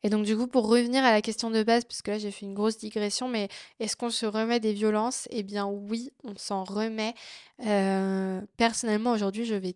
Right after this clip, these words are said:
très, très bien. Euh, je pense que c'est pas possible de dire que les violences ne nous impactent plus jamais, enfin, qu'il y a un jour où ça y est,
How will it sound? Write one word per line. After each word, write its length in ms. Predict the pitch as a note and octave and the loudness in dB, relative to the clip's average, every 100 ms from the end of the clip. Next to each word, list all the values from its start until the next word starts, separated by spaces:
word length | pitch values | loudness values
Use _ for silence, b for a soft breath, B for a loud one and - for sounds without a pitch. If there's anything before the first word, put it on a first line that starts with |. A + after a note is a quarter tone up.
| - | -8
très, 280 | - A#3+ A#3 | -6 -2 -2
très 220 | - A3 | -2 -6
bien. 320 | G3+ G#3 A3+ B B B B B - | -2 -4 -4 B B B B B 0
Euh, 680 | G3+ G3+ G3 G3 G3+ G3+ - - _ _ - | 4 6 4 0 -6 -10 -14 -20 _ _ -10
je 180 | - - | -4 0
pense 220 | D4+ D#4+ | 2 2
que 140 | - | 4
c'est 220 | A#3 - G#3+ | 2 0 -6
pas 240 | - C#4 | 0 0
possible 420 | C#4 B3 - B3+ | 0 -2 -2 -4
de 100 | A3 | -4
dire 300 | G#3 A#3+ - | -2 -2 -4
que 300 | - A3 A#3 | -4 0 2
les 180 | - G#3+ | 2 -2
violences 440 | G3 G#3 G#3+ A#3+ - | 0 0 0 -2 -4
ne 100 | G#3 | -8
nous 260 | G3+ G3 | -4 -4
impactent 420 | G3+ G3 A#3 - | -4 -4 -6 -6
plus 580 | G3+ - - A#3 A#3+ A3+ _ _ | -10 -10 -8 -4 -4 -6 _ _
jamais, 460 | G3+ G3 A3 A3 A3+ | -4 2 2 2 -2
enfin, 200 | A3+ G3+ | -2 -6
qu'il 200 | F#3+ G#3 | -4 -4
y 100 | G3+ | 0
a 80 | G3 | 0
un 260 | A3+ A3+ | 0 0
jour 200 | A3 B3+ | 0 -2
où 80 | B3+ | -2
ça 200 | G#3+ A3 | -2 -2
y 100 | G#3 | -2
est, 120 | A3 | -2